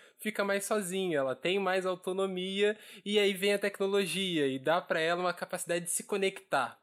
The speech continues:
Pronto, criança, doze anos, sozinha, se conectou, criou trinta e dois gêneros diferentes. Maravilhoso. E aí a gente começa a parar pra fazer essa analogia e pensar nesse sentido que, que Vygotsky já tava trazendo, né? Essa ideia de como você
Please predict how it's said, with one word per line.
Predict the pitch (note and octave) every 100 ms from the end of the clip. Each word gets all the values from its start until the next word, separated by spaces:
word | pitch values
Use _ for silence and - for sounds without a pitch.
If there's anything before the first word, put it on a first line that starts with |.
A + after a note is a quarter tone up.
| -
Pronto, | F3+ D3+ B2 -
criança, | - E3+ F3 G3 G3
doze | F3+ F#3+ E3
anos, | F3 F3 -
sozinha, | E3+ D#3+ D#3+
se |
conectou, | - E3+ E3 - E3+
criou | E3+ F3+
trinta | E3+ F3+ F#3
e | F#3+
dois | E3+ F3
gêneros | E3 E3 D#3+
diferentes. | D#3+ D#3 G3+ F3+ D3+ - - - - - - - -
Maravilhoso. | E3+ E3+ E3 G3+ G3 D#3+ C3 - - - -
E | - G3 A3
aí | G#3+ G3 G3+ G#3+ G3+
a |
gente | G#3 G3 -
começa | F3+ F3 F3+ F3+
a |
parar | E3+ D#3 D3
pra | D3+ C#3
fazer | D3+ C#3+ C#3+
essa | C#3 D3+ C3+ C3+
analogia | C#3+ C#3+ C#3+ C#3 D#3+ F#3
e | D#3+
pensar | - E3 D#3 - D#3 D#3+ F3
nesse | F3 F3 -
sentido | - G3+ G3+ - G#3 G3 G3+
que, | - F#3+ F3+ D#3
que | D#3+
Vygotsky | E3 D#3 D#3 - -
já | D#3+ D#3+
tava | D#3+
trazendo, | D#3+ E3+ E3 D3 C3
né? | B2 A#2+ B2
Essa | A#2+ C3+
ideia | C3+ C3 C3+
de | C3+ C#3+
como | - - D3 D#3
você | D3+ D#3 - - C#3+